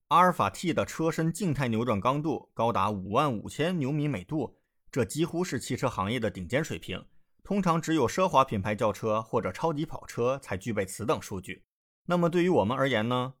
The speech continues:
高刚度车身的好处显而易见，从操控性、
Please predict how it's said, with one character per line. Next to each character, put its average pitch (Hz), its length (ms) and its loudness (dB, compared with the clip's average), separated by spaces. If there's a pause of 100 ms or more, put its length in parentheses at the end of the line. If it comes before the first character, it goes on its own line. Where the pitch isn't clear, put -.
高 208 200 4
刚 214 180 2
度 196 160 0
车 - 180 -2
身 160 140 -2
的 147 80 2
好 - 220 -6
处 123 160 -4
显 87 200 -8
而 92 140 -4
易 139 120 -2
见， - 300 -4 (260)
从 104 340 -2
操 139 220 4
控 123 200 0
性、 101 280 -2